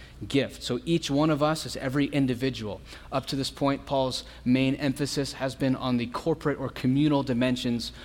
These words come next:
of salvation, that you all were made alive together in Christ. But now he's saying each one, every single one of you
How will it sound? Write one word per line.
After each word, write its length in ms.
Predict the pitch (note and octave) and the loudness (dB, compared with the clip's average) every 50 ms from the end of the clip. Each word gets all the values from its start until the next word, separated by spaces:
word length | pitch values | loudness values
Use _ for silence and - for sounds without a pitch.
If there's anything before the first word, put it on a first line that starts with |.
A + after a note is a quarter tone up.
| - - - | -16 -8 -6
of 140 | B2+ A2 | -6 -4
salvation, 680 | - - C#3 B2 A#2+ A2 A#2 A2 G#2+ - - G#2+ G2+ G2+ | 0 2 2 2 2 2 0 -2 -4 -4 -6 -4 -2 -2
that 160 | G#2+ - A2 | -2 -4 -4
you 400 | A#2 A#2 B2+ E3+ G3 G#3 G3 F#3 | -4 0 2 4 6 6 8 8
all 260 | F#3 F3+ F#3 F3+ E3 | 8 8 8 8 6
were 120 | D#3 D3+ | 6 4
made 220 | D3 D3+ D3+ D#3+ D3+ | 4 4 4 4 4
alive 340 | D#3 D3+ D3+ D3 D3 C#3 D3 | 4 4 4 4 2 0 -2
together 380 | - C3+ B2+ C3 B2 A#2+ A#2 | -4 -2 0 0 0 0 -2
in 100 | A#2 A2+ | -2 -4
Christ. 360 | A2 - B2+ A2 G2+ G2 - - | -2 -2 -2 -2 -2 -4 -8 -4
But 100 | B2+ B2 | -2 0
now 180 | C3 C#3+ D#3 | 2 2 2
he's 100 | D#3+ D#3 | 0 0
saying 280 | - - C#3 C3 A#2+ B2 - | -2 0 0 0 0 -2 -2
each 260 | D#3+ E3+ D#3+ - - | -4 -4 -4 -2 0
one, 300 | D3 C#3+ D3 C3 A2 G#2 | 0 2 2 2 0 -2
every 180 | A#2+ A#2+ C3 C3+ | -2 -2 -4 -2
single 280 | C3 - C#3 C#3 C3+ | 0 0 0 0 2
one 140 | C3+ C3+ C3+ | 0 0 0
of 100 | B2 G#2+ | -2 -2
you 180 | G#2 F#2+ F2+ | -6 -10 -12